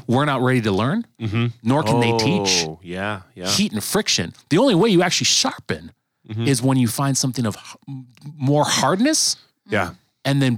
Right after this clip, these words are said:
Speaker 1: put it at a very specific angle. And a sharpening stone, you have to use it at a very specific angle.
Speaker 2: Yes.
Speaker 1: How many times do we get someone smarter around us,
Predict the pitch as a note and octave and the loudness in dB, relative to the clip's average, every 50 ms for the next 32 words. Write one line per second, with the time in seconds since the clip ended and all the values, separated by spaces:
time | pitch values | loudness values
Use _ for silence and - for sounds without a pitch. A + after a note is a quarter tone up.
0 | - - - F3+ F3+ E3 C#3+ - C3 B2 B2 A2 A2 A2 C3 C3+ C3+ C3 - - | -2 -2 0 0 0 0 -2 -2 -2 -2 -2 -2 -2 -2 -2 0 0 0 0 -2
1 | - - - B2+ A#2 - - C#3+ - B2 A2 B2+ B2+ C#3+ C3 F#2 E2+ E2+ F#2 F2 | -2 -2 -2 -2 -2 -2 -2 -4 -4 -4 -6 -4 -4 -2 -2 -4 -4 -6 -4 -2
2 | A2 G#2 - - D#3 E3 - D#3 B2 - - B2+ A2+ G#2+ A2+ A2+ A#2 - - A2 | -2 0 0 0 0 0 0 0 0 0 0 0 0 0 0 0 -2 -2 -2 -2
3 | B2 B2 C3 A#2 G#2+ G2 G#2 F#2+ - A2+ A2+ G#2+ - - - - C3+ A#2 - - | -2 -2 -2 -2 -2 -4 -4 -4 -4 -4 -2 -2 -2 -4 -2 -2 -2 -2 0 -2
4 | - - - E3 D3+ - C3+ - - B2+ D3+ D3+ G2+ E2 - _ - - A2 G#2 | -2 0 0 -2 -2 -2 -6 -6 -4 -4 -2 -2 -4 -6 -10 _ -6 -2 -2 -2
5 | F#2 - - - D#3+ D#3 D3+ C#3 - D3 C#3 C3 B2 A#2 - - _ _ - - | 0 -2 -2 -2 -2 -2 -2 -4 -4 -4 -2 -2 0 -2 -2 -6 _ _ -2 2
6 | C3 C3 B2 G#2+ C3 A#2+ - - B2+ B2+ A2+ G#2 - - - - C#3 C3+ C3+ A#2+ | 2 2 2 2 0 0 0 0 0 0 0 0 0 0 0 0 0 0 0 0
7 | A2 G#2 A2+ B2+ D#3+ D#3+ B2 F#2+ F#2 - | 0 2 0 0 0 0 0 0 -2 -2